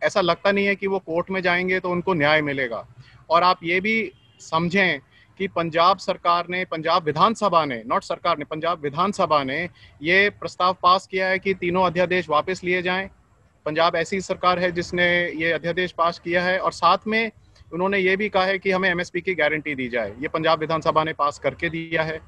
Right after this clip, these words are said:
और मैं समझता हूँ कि बी-, बीजेपी के जो allies हैं, जैसे, जैसे हरियाणा में, पंजाब में, अलग राज्यों में, वो भी इस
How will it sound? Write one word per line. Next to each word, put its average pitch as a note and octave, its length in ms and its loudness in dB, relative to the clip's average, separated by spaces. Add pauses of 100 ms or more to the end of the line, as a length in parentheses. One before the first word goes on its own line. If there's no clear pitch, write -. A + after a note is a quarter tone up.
(400)
और E3+ 140 4
मैं F#3+ 160 4
समझता G3+ 360 0
हूँ G#3+ 140 2
कि G#3+ 180 -4
बी-, E3 360 -8 (280)
बीजेपी F#3 500 -2
के G3 340 0
जो F#3 600 -2
allies F3+ 380 4
हैं, F3 300 -2
जैसे, E3+ 520 2 (440)
जैसे E3+ 320 0
हरियाणा E3 480 0
में, D#3+ 460 0
पंजाब D#3+ 540 2
में, E3 140 0
अलग D#3+ 280 0
राज्यों D#3+ 340 2
में, F3 140 0
वो F3 240 0
भी A3+ 180 -2
इस G#3+ 380 -6